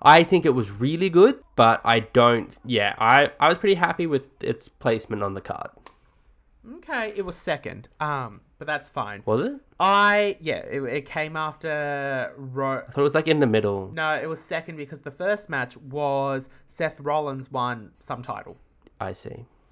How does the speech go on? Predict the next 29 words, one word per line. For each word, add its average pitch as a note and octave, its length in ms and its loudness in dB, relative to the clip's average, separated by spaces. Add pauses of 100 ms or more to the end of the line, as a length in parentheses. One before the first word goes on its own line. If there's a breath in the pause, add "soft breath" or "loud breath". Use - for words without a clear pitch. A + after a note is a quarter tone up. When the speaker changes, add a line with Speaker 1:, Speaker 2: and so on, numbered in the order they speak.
(640)
Speaker 2:
So, C4 380 -2 (240)
okay, B3 360 -4 (200)
that D#4+ 140 -2
was G4+ 120 -2
our G#4+ 120 2
number D#4 200 0
five. D3 420 0
Still A3+ 280 -4
a A#3 80 0
great B3 240 0
match. E3+ 320 -2
Obviously, F#3 360 -10
Charlotte E3 340 -6
retained D3+ 580 -10
and A#3 180 -8
defeated A3 340 -8
Asuka's C#3 380 -8
streak. B2 420 -12 (380 soft breath)
Um, C#3+ 240 -4
they D3+ 80 -4
had D#3 140 -6
a D3+ 40 -8
great E3 280 -4
after-match D3 760 -8
moment, C3 440 -12
which D3+ 120 -14
I D3 60 -6
really B2+ 280 -8
enjoyed. E3 460 -12